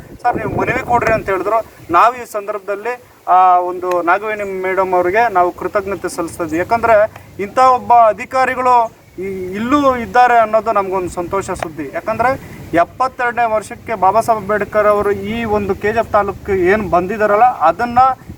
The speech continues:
ಇಡೀ ರಾಜ್ಯ, ದೇಶ ನೋಡುವಂಥ ಒಂದು, ಆ, ಒಂದು ಹಬ್ಬ ರೀತಿ, ಹಬ್ಬದ ರೀತಿಯಲ್ಲಿ ಆಚರಣೆ ಮಾಡಬೇಕು ಅನ್ನೋದು ನಾವು ಈ ಒಂದು, ಆ, ಒತ್ತಾಯ ಮಾಡ್ತಾ, ಈ ಸಂದರ್ಭದಲ್ಲಿ ವಿಶೇಷವಾಗಿ ಯಾಕಪ್ಪ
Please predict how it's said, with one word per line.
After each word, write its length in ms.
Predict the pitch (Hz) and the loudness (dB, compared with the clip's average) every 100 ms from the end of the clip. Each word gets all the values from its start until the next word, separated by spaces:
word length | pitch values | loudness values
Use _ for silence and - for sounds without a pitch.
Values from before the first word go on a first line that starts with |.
| - | -10
ಇಡೀ 260 | 196 269 262 | -6 -4 -2
ರಾಜ್ಯ, 400 | 180 196 214 233 214 165 | 2 2 2 -2 -4 -2
ದೇಶ 260 | 202 262 254 | -2 0 0
ನೋಡುವಂಥ 600 | 233 220 214 208 202 - 208 202 185 | 2 2 2 0 0 2 4 6 4
ಒಂದು, 580 | 339 381 370 381 381 359 - - - - | 0 -6 -2 0 0 -4 -10 -18 -12 0
ಆ, 40 | |
ಒಂದು 440 | 170 175 170 175 175 | 4 4 2 2 2
ಹಬ್ಬ 320 | 156 - 277 | 2 0 -2
ರೀತಿ, 400 | 269 254 - 214 | -2 -4 -10 -2
ಹಬ್ಬದ 520 | 196 185 165 - 226 226 | 2 4 4 0 0 0
ರೀತಿಯಲ್ಲಿ 560 | 185 233 - 233 220 | -2 -8 -6 -4 2
ಆಚರಣೆ 480 | 202 175 214 220 208 | 2 2 0 -4 -4
ಮಾಡಬೇಕು 540 | 196 180 185 190 180 185 | 2 2 2 -4 -6 -4
ಅನ್ನೋದು 440 | 196 202 294 330 - - - | -4 -4 -4 -6 -12 -20 0
ನಾವು 460 | 175 196 240 285 - - | 2 2 0 -8 -16 -10
ಈ 300 | 196 240 220 | -8 -4 -4
ಒಂದು, 600 | 220 202 202 196 190 185 175 - - - | -4 -2 0 2 2 0 -2 -10 -20 -2
ಆ, 60 | 180 175 170 165 | 4 6 6 4
ಒತ್ತಾಯ 400 | 165 170 226 233 | 2 2 2 2
ಮಾಡ್ತಾ, 300 | 208 190 196 | 0 -4 -6
ಈ 180 | 196 | -8
ಸಂದರ್ಭದಲ್ಲಿ 640 | 220 208 202 196 196 185 165 | -8 -4 -4 -2 -4 -4 -6
ವಿಶೇಷವಾಗಿ 760 | 165 254 269 269 247 240 247 | -4 0 0 4 2 2 0
ಯಾಕಪ್ಪ 360 | 208 208 233 | 0 2 2